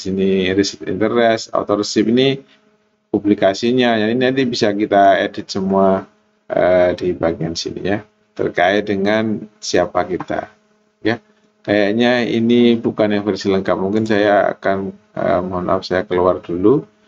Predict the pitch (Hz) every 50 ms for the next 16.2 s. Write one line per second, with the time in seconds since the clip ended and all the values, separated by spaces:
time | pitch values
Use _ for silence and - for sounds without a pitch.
0 | _ _ _ _ _ _ _ - - 98 92 95 101 104 104 101 104 104 - -
1 | 101 95 95 95 95 98 - - 101 107 113 113 - - - 101 95 98 101 98
2 | 98 95 98 - - - - - - - - 101 92 92 92 92 92 92 92 92
3 | - - 95 90 85 87 87 87 - 92 - - 92 95 95 95 90 - - 92
4 | 92 95 95 101 101 98 90 87 90 90 - - _ _ _ - 95 90 - -
5 | - 101 98 95 - - - - 107 - - - - - - - - _ _ _
6 | _ - - 98 104 107 107 107 101 107 101 101 101 95 95 98 98 101 101 98
7 | 95 92 90 - - - - - 98 95 104 104 - 104 98 101 101 101 95 95
8 | 92 95 95 92 90 90 - - 101 90 92 87 82 - _ _ - 110 107 101
9 | 98 95 107 - - _ _ _ _ _ _ _ _ _ _ _ _ _ - 50
10 | - - 50 50 50 65 - - - - - 90 90 92 - - - - 87 90
11 | 90 90 90 - 104 107 - - - _ - - 95 98 98 107 123 127 131 143
12 | 156 156 160 160 156 - _ _ _ _ _ _ _ _ _ _ _ _ _ _
13 | _ _ _ _ _ _ _ _ _ _ _ _ _ _ - 123 127 127 123 113
14 | 110 117 104 101 101 104 110 113 113 113 110 110 110 98 - 95 92 - 87 92
15 | - - - 87 90 - _ - 92 92 87 90 87 87 90 85 85 87 95 104
16 | 117 120 135 135